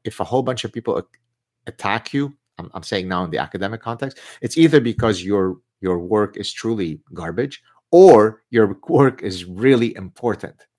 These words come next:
And the fact that they are reacting to you with such vitriol means that you are on the right track. So I've never been someone who has modulated myself one millimeter. I, I'm simply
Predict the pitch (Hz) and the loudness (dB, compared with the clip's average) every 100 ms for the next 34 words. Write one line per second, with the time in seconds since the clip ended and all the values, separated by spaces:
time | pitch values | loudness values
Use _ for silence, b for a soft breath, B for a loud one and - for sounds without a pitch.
0 | - 101 92 - 104 113 98 87 98 95 | -16 -12 -8 -4 -4 -4 -6 -4 -4 -6
1 | _ _ 98 95 107 - 95 98 92 92 | _ _ -6 -4 -6 -10 -14 -10 -8 -8
2 | 104 92 117 143 110 90 87 87 B B | -10 -8 -8 -6 -4 -4 -6 -10 B B
3 | B 104 95 92 - 87 71 90 - 82 | B -12 -10 -8 -8 -10 -10 -10 -10 -12
4 | 85 85 85 - 78 76 - 120 B B | -10 -10 -10 -14 -14 -10 -8 -8 B B
5 | B - 135 160 139 147 143 143 127 110 | B -2 0 0 -2 -4 -2 -4 -6 -10
6 | 123 123 120 107 98 87 90 101 110 107 | -10 -10 -10 -8 -8 -8 -12 -8 -6 -6
7 | 107 104 107 98 95 95 - 104 104 - | -10 -6 -6 -6 -10 -12 -8 -8 -8 -12
8 | 98 117 110 98 98 90 71 69 64 _ | -10 -8 -8 -12 -10 -10 -12 -18 -20 _
9 | - - 98 - 117 - 110 | -14 -14 -14 -16 -16 -10 -12